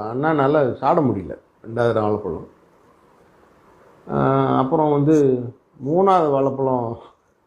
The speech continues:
திருப்பி சாமி கொடுத்தாரு. அப்ப சொன்னாரு, "என்னால நானே அரைப்பழம் சாப்பிடுவேன் சாமி, அ, அரைப்பழம் சாப்பிடுவேன். நீங்க இவ்வளவு பழம் கொடுக்குறீங்க, என்னால இவ்வளவு சாப்பிட முடியாது,"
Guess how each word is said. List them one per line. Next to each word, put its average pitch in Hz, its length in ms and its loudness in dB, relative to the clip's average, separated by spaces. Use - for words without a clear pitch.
திருப்பி 139 260 2
சாமி 131 320 2
கொடுத்தாரு. 107 1000 -2
அப்ப 107 160 -8
சொன்னாரு, 127 720 0
"என்னால 131 360 -2
நானே 127 340 0
அரைப்பழம் 151 480 2
சாப்பிடுவேன் 147 340 2
சாமி, 143 520 0
அ, 120 140 -2
அரைப்பழம் 151 320 2
சாப்பிடுவேன். 135 460 2
நீங்க 135 260 2
இவ்வளவு 135 340 2
பழம் 151 280 2
கொடுக்குறீங்க, 147 460 0
என்னால 131 560 0
இவ்வளவு 117 220 -14
சாப்பிட 143 260 2
முடியாது," 117 540 0